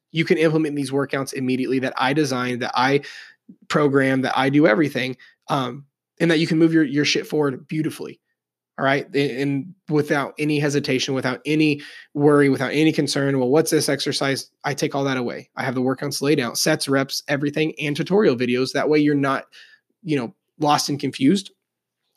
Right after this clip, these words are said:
And then I also will, will help you with your nutrition. I just, shoot, guys, I just dropped,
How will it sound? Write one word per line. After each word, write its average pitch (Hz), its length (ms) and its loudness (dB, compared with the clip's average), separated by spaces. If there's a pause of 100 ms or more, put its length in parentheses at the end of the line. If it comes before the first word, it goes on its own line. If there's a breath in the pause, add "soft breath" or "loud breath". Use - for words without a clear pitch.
And 156 100 2
then 147 100 4
I 135 120 -2
also 139 260 0
will, 147 280 0
will 139 120 -2
help 135 220 -4
you 143 60 0
with 139 100 -4
your 135 200 -4
nutrition. 131 520 0
I 123 80 -4
just, 156 320 0
shoot, 202 180 2
guys, 135 200 2
I 147 40 4
just 143 200 0
dropped, 151 360 2